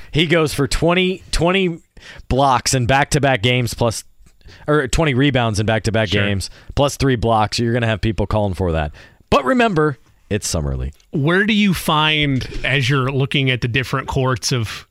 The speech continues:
Speaker 2: Cox Pavilion and Thomas and Mack out there in Las Vegas, this is also an opportunity as well. We mentioned, well, the games don't really matter,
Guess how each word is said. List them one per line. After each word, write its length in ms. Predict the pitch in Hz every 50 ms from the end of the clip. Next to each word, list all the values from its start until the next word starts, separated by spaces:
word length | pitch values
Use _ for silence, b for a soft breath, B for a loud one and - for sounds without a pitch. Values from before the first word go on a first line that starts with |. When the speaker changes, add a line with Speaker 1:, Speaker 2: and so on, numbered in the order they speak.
| _
Speaker 2:
Cox 300 | - - 131 127 - -
Pavilion 420 | - 123 123 131 127 127 127 123 120
and 100 | 123 107
Thomas 380 | 120 127 117 117 120 110 -
and 100 | 131 113
Mack 300 | 113 113 117 120 120 -
out 180 | 127 117 113 -
there 160 | 131 120 117
in 100 | 117 117
Las 220 | 117 113 113 - -
Vegas, 500 | 120 123 120 120 113 131 117 107 - - B B B B B B B B B -
this 220 | 185 156 175 -
is 100 | 185 147
also 360 | 170 175 208 190 - 202 190
an 60 | 175 165
opportunity 640 | 156 160 - 160 143 - - 165 156 147 147 139
as 120 | 135 117 123
well. 200 | 127 143 151 147
We 120 | 139 135
mentioned, 340 | 139 147 160 160 - 170 147
well, 80 | 139 135
the 80 | 143
games 260 | 135 139 147 143 127
don't 200 | 117 147 143 160
really 180 | 143 123 123 117
matter, 500 | 117 117 127 143 151 135 131 120 117 110